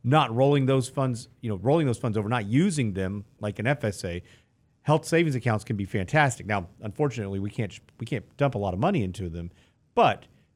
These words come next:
it's a great tool in the toolbox. So I, I would encourage anybody who has one,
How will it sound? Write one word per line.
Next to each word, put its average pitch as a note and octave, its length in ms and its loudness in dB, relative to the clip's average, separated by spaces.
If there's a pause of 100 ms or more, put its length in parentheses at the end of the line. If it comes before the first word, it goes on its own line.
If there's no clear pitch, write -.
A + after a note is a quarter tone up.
(260)
it's C3 180 -2
a A#2 40 0
great C#3 340 0
tool F3+ 200 0
in B2 60 0
the G2 60 -2
toolbox. - 680 -8 (260)
So C#3 380 2 (200)
I, C#3 180 4
I D3 100 4
would C#3+ 100 4
encourage C3+ 340 2
anybody B2+ 360 2
who A2+ 80 2
has B2+ 320 2
one, B2 260 0